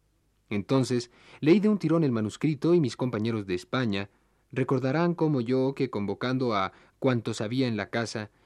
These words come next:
les hice inmediatamente partícipes del descubrimiento. Y la revista se honró publicando enseguida una selección de los que a no tardar fueron, en cuerpo de libro, los versos y oraciones de Caminante.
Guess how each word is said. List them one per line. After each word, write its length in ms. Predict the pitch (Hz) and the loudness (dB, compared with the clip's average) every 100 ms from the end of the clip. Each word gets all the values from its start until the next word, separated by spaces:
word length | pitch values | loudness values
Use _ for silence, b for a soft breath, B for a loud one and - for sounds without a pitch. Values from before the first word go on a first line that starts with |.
| b - | b -2
les 180 | 139 | -2
hice 180 | 190 180 | 0 0
inmediatamente 720 | 170 120 147 - 127 147 135 | 2 2 0 0 -2 -2 -4
partícipes 720 | 120 101 - 165 160 135 123 | -4 -6 -4 -8 -6 -4 -4
del 180 | 120 113 | -4 -4
descubrimiento. 840 | 104 - 123 113 120 107 - - _ _ _ _ _ _ _ _ _ | -8 -6 -4 0 0 0 -4 -16 _ _ _ _ _ _ _ _ _
Y 100 | 160 | 0
la 120 | 165 | 2
revista 640 | 196 175 165 127 - 98 92 b b b | 2 2 -2 -4 -6 -6 -8 b b b
se 220 | - 151 | 0 2
honró 360 | 147 143 185 180 | 4 4 0 0
publicando 480 | 170 135 139 151 135 | -4 -2 -2 0 0
enseguida 520 | 120 104 110 135 131 | -2 -4 -4 -2 0
una 200 | 147 131 | 0 -2
selección 720 | - 101 90 - 127 123 120 b b b | -4 -6 -6 -4 -2 -2 -4 b b b
de 160 | 131 127 | 2 2
los 180 | 123 | 2
que 120 | - 110 | 0 0
a 60 | |
no 120 | 139 | 0
tardar 420 | 175 131 117 123 127 | 0 -2 -2 -4 -4
fueron, 480 | 131 131 120 120 - | -2 -2 -2 -6 -8
en 180 | 117 107 | -8 -4
cuerpo 360 | 131 127 - | -2 -2 -4
de 100 | 87 | -4
libro, 440 | 95 123 110 101 - b b | -4 -2 -2 -4 -6 b b
los 260 | 117 123 110 | -4 -4 0
versos 540 | 147 156 - 147 - | 0 0 -2 -4 -6
y 120 | - 123 | -4 -2
oraciones 600 | 98 92 117 113 104 101 | -2 -4 -2 -2 -2 -4
de 140 | 95 | -4
Caminante. 680 | 98 101 104 101 87 - | -4 -2 -2 -4 -6 -12